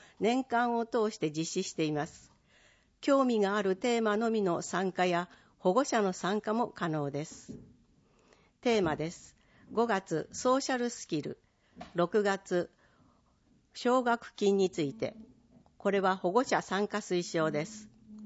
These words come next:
八月、夏季講習、オープンキャンパス。九月、レジリエンスワークショッ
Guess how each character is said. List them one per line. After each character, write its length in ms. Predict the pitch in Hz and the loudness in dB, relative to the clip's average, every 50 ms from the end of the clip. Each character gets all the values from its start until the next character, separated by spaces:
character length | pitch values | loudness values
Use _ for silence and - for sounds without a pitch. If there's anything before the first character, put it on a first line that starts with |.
| 214 214 214 214 - - _ _ _ _ _ _ _ _ _ _ _ _ _ _ | -14 -16 -16 -18 -20 -20 _ _ _ _ _ _ _ _ _ _ _ _ _ _
八 300 | - 185 185 - 233 220 | 0 0 0 2 0 0
月、 340 | 208 208 208 - 196 185 165 | 0 0 0 0 -2 -2 0
夏 180 | - 196 175 | -2 -4 -4
季 160 | - - - | -4 -6 -10
講 260 | - - 269 262 233 220 | -6 -2 0 2 2 2
習、 380 | - - - 151 147 - - - - | 0 -2 -2 -2 -2 -2 -4 -8 -4
オ 200 | - 214 247 254 | 0 0 0 2
ー 20 | |
プ 160 | 254 - 240 | 0 0 0
ン 100 | 240 240 | 0 0
キ 120 | 220 - 220 | 0 -2 -2
ャ 60 | 185 | -2
ン 60 | 160 | -2
パ 180 | - - 131 156 | -4 -8 -10 -10
ス。 260 | - - - - _ _ _ _ _ _ _ | -12 -16 -20 -20 _ _ _ _ _ _ _
九 140 | - - 285 | -6 -4 0
月、 440 | 254 254 208 - - - 143 - - _ _ _ _ - _ _ _ _ | 2 0 0 0 -2 -6 -8 -8 -8 _ _ _ _ -20 _ _ _ _
レ 100 | 190 185 | 0 0
ジ 160 | 190 247 262 | 0 0 -2
リ 140 | 240 269 269 | 0 0 0
エ 100 | 269 262 | 0 0
ン 80 | 262 262 | -2 -4
ス 200 | - - 233 240 | -4 -4 -4 0
ワ 180 | 226 233 233 | 0 0 0
ー 40 | 240 | 0
ク 140 | 233 - 226 | -2 -4 -4
シ 140 | - - 202 | -2 -2 -2
ョ 20 | |
ッ 40 | - | -4